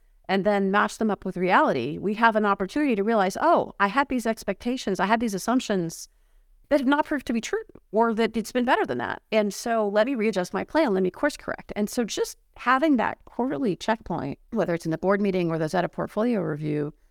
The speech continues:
to be kind of like, "Okay, this is what I plan to do, this is what I did." And it's so healthy and productive because it's so easy in an early stage startup. Your listeners all know, you are so close to the ground, you're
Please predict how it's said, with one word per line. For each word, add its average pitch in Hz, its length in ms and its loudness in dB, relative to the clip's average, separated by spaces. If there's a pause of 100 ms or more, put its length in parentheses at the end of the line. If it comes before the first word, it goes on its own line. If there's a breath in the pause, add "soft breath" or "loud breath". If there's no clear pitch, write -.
(120)
to - 80 -18
be 220 60 0
kind 226 220 0
of 214 40 0
like, 208 180 0
"Okay, 294 180 0
this - 140 -4
is 302 120 -8
what 302 80 0
I 302 60 0
plan 240 240 -2
to 208 80 -8
do, 240 100 0
this 196 180 -2
is 254 140 -6
what 247 80 -2
I 254 80 0
did." 185 380 -4 (420)
And 180 540 0 (340)
it's 226 180 0
so 294 220 4
healthy 247 320 0
and 196 100 -2
productive - 520 -8
because 226 260 -2
it's 233 140 -6
so 262 280 0
easy 220 680 0
in 202 140 0
an 180 120 2
early 202 220 0
stage 196 240 -4
startup. 233 420 -2 (440)
Your 214 100 0
listeners 208 420 -2
all 180 120 -2
know, 185 420 0 (420)
you 269 160 2
are 226 100 2
so 233 260 -2
close 220 280 -2
to - 100 -8
the 190 80 0
ground, 180 380 0
you're 214 340 -2